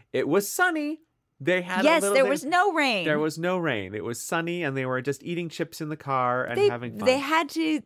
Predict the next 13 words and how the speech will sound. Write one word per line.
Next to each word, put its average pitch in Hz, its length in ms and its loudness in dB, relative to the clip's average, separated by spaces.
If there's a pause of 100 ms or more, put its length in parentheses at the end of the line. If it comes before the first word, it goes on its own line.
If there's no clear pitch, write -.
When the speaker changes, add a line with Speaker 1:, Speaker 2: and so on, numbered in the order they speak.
Speaker 2:
sit - 340 0
in 247 60 -4
the 247 100 -4
car 196 240 -2
'cause 202 140 -8
they 202 100 -2
were 208 140 -2
trying 214 240 -6
to 208 60 -2
do 202 120 -4
surveillance 175 760 -6
and 185 160 -4
be, 170 460 -4